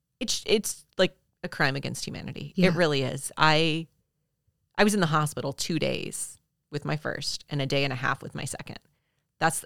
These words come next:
Speaker 1: about the amount of time she had down before she went back to work.
Speaker 2: That is, that is unfathomable.
Speaker 1: It's
Speaker 2: I'm
Speaker 1: crazy.
Speaker 2: Oh, gosh.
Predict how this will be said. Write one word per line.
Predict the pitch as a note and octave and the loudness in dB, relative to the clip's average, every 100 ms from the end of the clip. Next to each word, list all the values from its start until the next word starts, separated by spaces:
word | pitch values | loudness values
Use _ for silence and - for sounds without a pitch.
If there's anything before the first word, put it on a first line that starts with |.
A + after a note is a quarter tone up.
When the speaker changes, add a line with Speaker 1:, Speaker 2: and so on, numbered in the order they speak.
| - | -2
Speaker 1:
about | D#3 F3 C3+ | 2 2 0
the | D#3+ D3+ | 0 0
amount | C3+ - | 0 -4
of | - | -6
time | - C3+ | -6 -4
she | - C3+ | -4 -2
had | D3 - | -4 -4
down | - - - D#3 _ _ | -8 -6 -10 -12 _ _
before | - - | -12 -8
she | - - | -6 -6
went | A#2 | -8
back | B2 | -10
to | - | -12
work. | A2 - - _ _ _ _ _ _ _ _ _ _ _ _ _ - | -14 -14 -20 _ _ _ _ _ _ _ _ _ _ _ _ _ 0
Speaker 2:
That | F#3 F3 D#3+ | 0 0 0
is, | D#3+ D#3+ D#3 D3 - - _ _ _ _ _ _ _ _ - | 2 2 2 -2 -10 -16 _ _ _ _ _ _ _ _ 2
that | F3+ | 4
is | E3+ D3+ - - - | 4 2 -8 -14 -2
unfathomable. | F3 F3 - D#3+ D#3 D#3+ D#3+ E3+ E3+ _ _ _ E3+ | 2 2 2 0 -2 -4 -6 -6 -8 _ _ _ -10
Speaker 1:
It's | E3 | -8
Speaker 2:
I'm | D#3+ | -10
Speaker 1:
crazy. | - C#3+ - F3+ | -10 -10 -8 -4
Speaker 2:
Oh, | F3+ D3 _ _ | -4 -4 _ _
gosh. | - F3 D#3 | -6 -4 -4